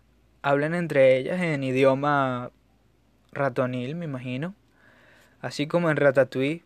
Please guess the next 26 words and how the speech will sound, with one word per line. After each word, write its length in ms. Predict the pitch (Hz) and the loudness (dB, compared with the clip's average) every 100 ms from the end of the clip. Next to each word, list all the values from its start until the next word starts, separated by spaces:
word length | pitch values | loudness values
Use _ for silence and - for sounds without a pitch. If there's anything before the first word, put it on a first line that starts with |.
| _ - | _ -10
y 160 | 143 | -8
crean 340 | 143 135 131 151 | -2 0 0 -2
un 120 | 151 | -6
ejército 480 | 143 151 151 151 143 | -4 -6 -6 -2 0
de 60 | |
ratas 580 | 131 131 135 135 139 131 - _ _ _ _ _ _ _ _ _ _ _ _ | 2 2 0 0 -2 -4 -12 _ _ _ _ _ _ _ _ _ _ _ _
para 200 | 143 139 | 0 0
poder 240 | 131 131 | 2 2
dominar 360 | 135 147 131 120 | 0 -4 -4 -4
el 100 | 120 | -4
mundo, 340 | 143 190 135 - | -4 -4 -4 -6
que, 360 | 127 123 117 - _ _ _ _ _ _ _ _ _ _ - | -2 0 -2 -6 _ _ _ _ _ _ _ _ _ _ -2
vamos, 420 | 143 120 - - _ _ _ _ _ _ | -2 -2 -8 -20 _ _ _ _ _ _
la 140 | 147 135 | -8 -6
película 440 | 123 131 147 143 | -8 -4 0 2
Ratatouille 640 | 131 131 117 - 120 139 - _ _ | 2 -2 -6 -8 -8 -10 -14 _ _
lo 100 | 139 | -8
explica 500 | 135 - - 139 131 | -8 -6 -4 -2 -2
muy 180 | 123 120 | -4 -4
bien. 300 | 120 139 123 - _ _ - | -4 -4 -6 -12 _ _ -14
Una 240 | 127 123 | -8 -8
rata 340 | 120 113 117 139 | -6 -8 -10 -10
es 80 | - | -6
capaz 400 | 170 151 135 139 | -2 0 0 0
de, 340 | 139 123 110 | 0 0 -2
de, 260 | 120 120 | -4 -6